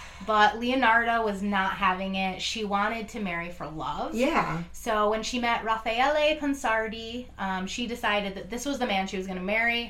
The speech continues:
Speaker 2: Her mom was not having a fucking say. But, of course, Pansardi was just, like, a, a, a clerk. He wasn't, you know, well off, and he wasn't probably gonna help Mommy, you know, have a better life, so Mom was mad.
Speaker 1: <laughs> Yeah.
Speaker 2: Yeah.
Speaker 1: Okay.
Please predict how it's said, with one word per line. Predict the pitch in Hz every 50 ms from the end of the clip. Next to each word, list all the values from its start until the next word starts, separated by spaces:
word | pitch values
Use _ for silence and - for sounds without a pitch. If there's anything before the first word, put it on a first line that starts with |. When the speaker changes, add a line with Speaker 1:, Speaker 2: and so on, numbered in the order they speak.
| - -
Speaker 2:
Her | 202 196
mom | 190 190 180 185 190 196 196 190
was | 185 180 190
not | 190 180 185 175 -
having | 175 185 170 180 185 175
a | 170
fucking | - 170 160 - 165 165 165
say. | - - 185 120 113 98 - - - - - - - - - -
But, | - 202 196 190 - -
of | 190 185 -
course, | - 226 202 190 190 -
Pansardi | - - 208 190 196 - 220 214 220 220 220 220 214
was | 196 196 185 185
just, | - 202 196 190
like, | - 190 185 -
a, | 170 165 165 160 - 165 165 151 - 185
a, |
a | 180
clerk. | 175 - - 180 180 185 190 - - - - - - - -
He | 233 214
wasn't, | 185 180 185 196 202 220 214 208 196 - - -
you | 196 202
know, | 190 180 175
well | 175 190 208 214
off, | 196 185 185 196 202 196 - - - - - - - - - - -
and | 196 185
he | 185
wasn't | 185 220 233 233 247 - -
probably | - 233 214 214 202 214
gonna | 196 208 202 185
help | - 220 220 214 220 -
Mommy, | 220 208 208 208 208 226 233 240 226 202 196 202 214 247 - - - - - - - -
you | - 202 190
know, | 185 175 190
have | 190 214 196 196
a |
better | 196 202 196 196 196 196
life, | 190 190 185 170 160 180 180 -
so | - - - 175 170 170 165 165 165 165 165 165
Mom | 190 185 175 165 160 160
was | 180 185 -
mad. | - - - - - 190 - - - - - - - - - - - - -
Speaker 1:
<laughs> | - 247 254 - - - - - - - - - - - - - - - - - -
Yeah. | 175 180 175 170 160
Speaker 2:
Yeah. | 160 160
Speaker 1:
Okay. | 156 170 165 180